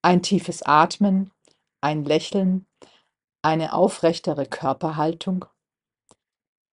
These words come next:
Wenn der Patient bestätigt, dass das eine gute Erfahrung war, wird ein positives Bild aus der Erfahrung gewählt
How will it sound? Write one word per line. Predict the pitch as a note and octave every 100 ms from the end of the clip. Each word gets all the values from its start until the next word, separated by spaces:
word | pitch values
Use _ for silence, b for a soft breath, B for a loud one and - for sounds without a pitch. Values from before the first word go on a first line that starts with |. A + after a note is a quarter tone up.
| _
Wenn | F#3 A#3+
der | C#4
Patient | C4+ B3+ - A#3+ A#3
bestätigt, | A#3 G3+ - F3 E3+ E3+ A#3+ - -
dass | F3 F3
das | - E3+ -
eine | F3 E3+ E3
gute | G#3 A3 -
Erfahrung | D3+ - E3 D3+ D3+ C#3
war, | B2+ C3+ D3+ A#3+ - b b b -
wird | A#3 -
ein | G#3+ A3+
positives | - A#3 G#3+ A3+ A3 E3 D#3
Bild | - G3+ G#3+
aus | - F3+ -
der | G2
Erfahrung | E3 - D#3 D3+ D#3+
gewählt | D3+ C3+ C3+ D#3 A#3 -